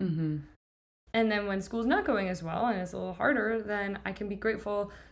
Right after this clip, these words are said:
Speaker 2: that I at least enjoyed the parts that were easier.
Speaker 1: Exactly. And I think having this attitude, it helps prevent you from getting caught in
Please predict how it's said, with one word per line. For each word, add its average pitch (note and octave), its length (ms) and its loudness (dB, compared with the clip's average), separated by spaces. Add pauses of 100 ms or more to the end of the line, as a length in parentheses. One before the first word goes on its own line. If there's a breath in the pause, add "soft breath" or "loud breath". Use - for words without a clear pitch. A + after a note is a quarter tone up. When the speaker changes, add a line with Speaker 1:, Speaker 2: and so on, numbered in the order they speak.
Speaker 2:
that A3 100 6
I G#3+ 60 10
at G#3 100 6
least A#3 240 2
enjoyed G#3 480 0
the G3+ 80 -4
parts - 280 -4
that - 120 -4
were A3+ 100 -6
easier. D4 500 -2 (240)
Speaker 1:
Exactly. A3+ 600 2 (400 loud breath)
And C#4+ 240 8
I C4+ 80 10
think B3+ 160 2
having E3 260 2
this D#3+ 220 2
attitude, D3 680 -2 (1300)
it F3+ 160 6
helps F#3 420 4
prevent D3+ 560 0
you D3+ 240 0
from C#3 560 0 (100)
getting D3 300 0
caught C3+ 380 -2
in C3+ 400 0